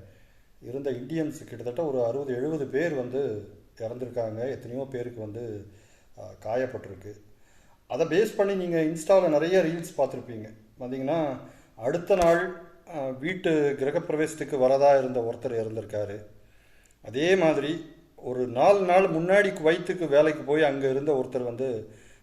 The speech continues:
இறந்திருக்காரு. அதே மாதிரி ஊர்ல வந்து வீடு கட்டிட்டு அந்த வீட்ல ஒரு நாள் கூட தங்க முடியாம ஒருத்தர் வந்து இறந்து போயிருக்காரு. அதே மாதிரி ரீசென்ட்டா கல்யாணம் ஆனவங்க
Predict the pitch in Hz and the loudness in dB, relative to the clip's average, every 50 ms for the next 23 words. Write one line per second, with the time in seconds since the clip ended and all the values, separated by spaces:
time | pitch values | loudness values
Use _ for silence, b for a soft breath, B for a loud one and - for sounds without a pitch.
0 | B - 107 107 107 107 113 110 107 101 - - 101 101 98 98 104 101 - - | B -14 -10 -8 -6 -6 -6 -8 -10 -10 -8 -6 -6 -6 -6 -10 -12 -16 -18 -20
1 | - - b b b b b b b b b b b - - 113 156 185 196 190 | -20 -20 b b b b b b b b b b b -14 -6 0 4 4 6 6
2 | 175 170 165 175 - 131 127 147 180 214 214 196 196 185 165 156 160 175 160 123 | 6 4 4 4 2 -2 -4 -2 -2 -2 2 8 8 8 8 8 4 0 -2 -4
3 | 147 185 214 220 220 - - 160 151 147 143 131 139 131 135 139 - - - - | -4 -2 -2 -2 0 2 2 2 2 2 -4 -2 -2 0 -2 -2 -4 -10 -18 -20
4 | - - - - - 131 131 135 127 143 180 190 170 175 175 170 156 143 131 127 | -20 -20 -20 -14 -10 -6 -6 -4 -4 -4 -6 -4 0 4 6 6 6 6 4 0
5 | 123 127 147 165 165 170 170 170 160 165 160 156 160 160 147 139 143 151 147 139 | 0 -2 -2 0 4 4 4 4 4 2 0 0 2 2 2 0 2 0 0 0
6 | 135 135 139 135 135 135 139 147 151 139 127 117 107 104 104 B B B B B | 0 0 2 2 2 2 0 0 -2 -2 -4 -6 -8 -10 -14 B B B B B
7 | B B B 123 120 123 - 127 117 113 113 113 131 135 123 113 110 104 - - | B B B -6 -6 -4 -4 -4 -4 -4 -2 -2 -2 0 0 -2 -4 -6 -8 -12
8 | - - 117 113 120 120 117 101 104 101 101 98 - 104 101 98 98 101 - - | -12 -6 -4 -4 -4 -6 -8 -8 -8 -8 -8 -8 -8 -10 -10 -10 -10 -14 -20 -20
9 | b b b b b b b b b - - 135 165 185 180 170 170 165 175 165 | b b b b b b b b b -14 -8 -4 -2 0 4 4 4 4 4 2
10 | 151 151 160 156 156 151 - 151 151 - 127 131 139 139 139 131 127 127 127 120 | 2 0 2 2 2 2 2 0 2 2 4 4 6 4 4 2 0 0 -2 -2
11 | 120 117 113 113 113 117 | -4 -4 -4 -4 -4 -4